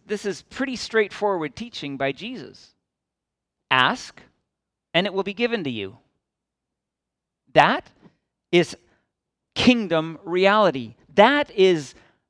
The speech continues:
a principle of life in the kingdom of heaven. That is what being in the kingdom of heaven is like, Jesus is saying his, to his disciples. Us asking and God giving. Us asking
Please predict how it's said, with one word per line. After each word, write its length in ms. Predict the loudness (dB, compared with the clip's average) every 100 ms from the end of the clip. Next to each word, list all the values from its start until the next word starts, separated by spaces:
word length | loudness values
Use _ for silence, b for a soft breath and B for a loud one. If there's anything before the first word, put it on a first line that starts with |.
| _
a 100 | -4
principle 760 | -4 -2 -2 -2 -4 -4 -2 0
of 160 | -2 -2
life 600 | -2 -2 -4 -10 -20 _ _
in 140 | -6 -6
the 80 |
kingdom 360 | -4 -4 -4 -6
of 120 | -8
heaven. 400 | -6 -8 -8 -18 _ _ _ _ _ _ _ _ _ _
That 140 | 2
is 140 | 2 2
what 240 | 0 2
being 300 | 0 0 0
in 100 | -4
the 60 | -6
kingdom 380 | -4 -6 -4
of 120 | -6 2
heaven 320 | 2 2 -6
is 140 | -6
like, 520 | -2 0 0 -2 -18 -20 _ _ _ _ _ _
Jesus 560 | -8 -6 -10 -12 -20 _ _ _ _
is 100 | -12
saying 340 | -4 -4 -4
his, 180 | -10 -12
to 380 | -16 -20 -16 -14
his 140 | -14
disciples. 760 | -16 -14 -12 -12 -16 -20 -20 _ _ _ _
Us 200 | 2 2 2
asking 600 | 2 2 -2 -10 -10 -16 _ _ _ -12
and 100 | -2
God 260 | -2 -2
giving. 360 | -4 -8 -10 -20 _ _ _ _ _ _ _ 0
Us 180 | 0 2
asking 580 | 2 2 -2 -12 -12